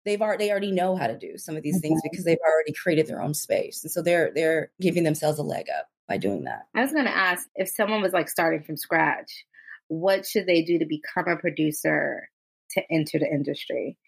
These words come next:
Speaker 2: or to just enter the industry? But you just touched on it, like, how this next generation is, like,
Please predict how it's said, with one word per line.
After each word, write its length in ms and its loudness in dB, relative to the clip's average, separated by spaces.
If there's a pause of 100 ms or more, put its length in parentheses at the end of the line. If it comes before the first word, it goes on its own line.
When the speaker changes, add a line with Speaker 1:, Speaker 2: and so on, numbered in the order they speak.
(100)
Speaker 2:
or 180 2
to 80 -2
just 200 -2
enter 200 -2
the 120 -4
industry? 280 -2
But 220 2
you 120 -8
just 220 -2
touched 280 0
on 140 2
it, 100 0
like, 160 2
how 260 2
this 200 2
next 420 0
generation 800 2
is, 160 -4
like, 340 0